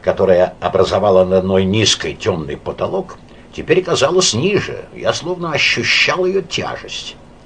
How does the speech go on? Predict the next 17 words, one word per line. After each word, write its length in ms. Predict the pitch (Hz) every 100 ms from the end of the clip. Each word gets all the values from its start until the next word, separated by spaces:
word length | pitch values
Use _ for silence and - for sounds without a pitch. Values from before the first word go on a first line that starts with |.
| - - - - - -
Как 180 | - -
я 80 | 120
ни 100 | 120
старался 480 | - 123 135 -
представить 600 | 113 110 98 - 117 104
себе 220 | - 85 98
облик 420 | 113 85 78 82
моего 240 | 85 82
ночного 400 | 90 92 101 80
спутника, 600 | - - 202 - - - - - - - - - - - -
все 340 | - - 208
у 60 | 214
меня 180 | 208
торчал 480 | 190 214 185 - 208
перед 320 | 208 180 180
глазами 520 | - 139 139 214 196 185
этот 260 | 180 156